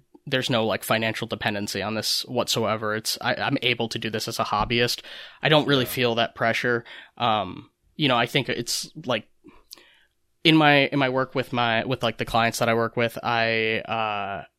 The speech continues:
Speaker 1: one thing that I, I was taught, uh, in some training, which, you know, <laughs> most of these trainings are such an eye roll, but I, I thought this was such a good takeaway. Um, you know, I work with young adults who are coming out of foster care, so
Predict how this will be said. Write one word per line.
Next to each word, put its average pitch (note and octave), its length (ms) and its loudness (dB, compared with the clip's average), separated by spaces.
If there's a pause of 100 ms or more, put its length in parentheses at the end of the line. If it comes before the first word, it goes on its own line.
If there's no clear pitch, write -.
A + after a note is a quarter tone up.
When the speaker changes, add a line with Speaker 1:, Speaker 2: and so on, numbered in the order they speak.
(140)
Speaker 1:
one C3+ 160 0
thing B2+ 240 -2
that A#2 140 0
I, A#2 200 0
I A#2 180 -2
was A2+ 160 -4
taught, A#2+ 380 -2 (140)
uh, A2+ 380 -8
in B2 160 -6
some A#2+ 180 -4
training, A2+ 640 -6
which, - 360 -4
you C3 80 -6
know, A#2+ 280 0
<laughs> - 40 4
most D3 300 4
of D3 60 -2
these B2+ 160 0
trainings B2+ 340 2
are A2 60 -2
such - 240 0
an A2+ 60 0
eye A2 200 0
roll, A#2 240 0
but A2 240 -2 (340)
I, C3+ 140 2 (100)
I C3+ 120 -4
thought C3 200 2
this B2 180 0
was B2+ 120 -2
such - 300 -2
a A#2+ 60 -4
good A2+ 200 -4
takeaway. A#2 440 -2 (360)
Um, A2+ 480 -2 (340)
you C3+ 80 0
know, B2+ 80 4
I B2+ 60 4
work C3 240 2
with A#2+ 120 -2
young A2+ 140 0
adults G#2+ 260 -2
who B2 100 -4
are G#2+ 80 -2
coming A2 200 -4
out G2 60 0
of - 60 -6
foster E3+ 260 2
care, - 160 -6
so F#2 440 -2